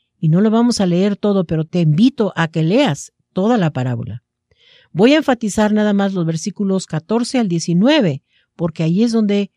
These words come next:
se explica la parábola. El sembrador siembra la palabra. Y primero están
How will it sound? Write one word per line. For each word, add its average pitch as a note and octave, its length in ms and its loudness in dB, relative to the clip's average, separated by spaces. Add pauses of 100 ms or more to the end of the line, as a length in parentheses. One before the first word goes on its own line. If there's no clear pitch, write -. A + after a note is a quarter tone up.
(120)
se - 260 -6
explica F3+ 760 -2 (320)
la E3+ 200 -2
parábola. A2 600 -4 (840)
El G#3+ 120 2
sembrador A3+ 720 2 (480)
siembra F#3 380 2
la D#3+ 120 2
palabra. G2+ 560 -8 (1000)
Y C#3 100 -6
primero G#3+ 340 0
están D#4 480 2